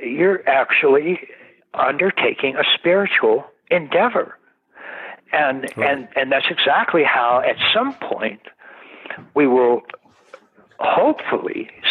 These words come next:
Speaker 1: start to interpret it that way. And, and we'll get over the old interpretations of Jehovah as, you know, the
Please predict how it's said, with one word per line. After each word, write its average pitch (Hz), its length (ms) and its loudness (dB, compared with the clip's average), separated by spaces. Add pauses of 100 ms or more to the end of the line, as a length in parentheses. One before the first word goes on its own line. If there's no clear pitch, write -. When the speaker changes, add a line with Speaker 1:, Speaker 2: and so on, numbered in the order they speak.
Speaker 1:
start 135 280 2 (120)
to 139 120 4
interpret 214 720 0
it - 140 2 (100)
that - 280 0
way. 101 260 -2 (680)
And, 131 300 -4
and 123 300 0
we'll 123 140 2
get 131 180 2
over 156 580 2 (100)
the 160 140 4
old 139 420 4
interpretations 135 1160 0 (160)
of 117 460 4 (680)
Jehovah 123 540 4
as, 117 60 0 (120)
you 135 100 -4
know, 104 240 2
the 104 160 4